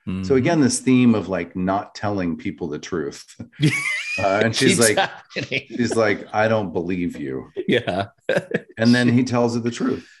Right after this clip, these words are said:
Speaker 2: Yeah.
Speaker 1: He takes a moment and he's like, "Okay, you've got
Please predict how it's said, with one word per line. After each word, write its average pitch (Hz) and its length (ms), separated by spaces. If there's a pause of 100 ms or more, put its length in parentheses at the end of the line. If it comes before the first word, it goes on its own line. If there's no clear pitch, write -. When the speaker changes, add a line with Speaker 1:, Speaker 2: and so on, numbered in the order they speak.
(140)
Speaker 2:
Yeah. 80 120
Speaker 1:
He 69 60
takes 104 300
a 101 40
moment 95 360
and 101 80
he's 98 120
like, 95 140
"Okay, 107 320 (500)
you've 95 160
got 107 340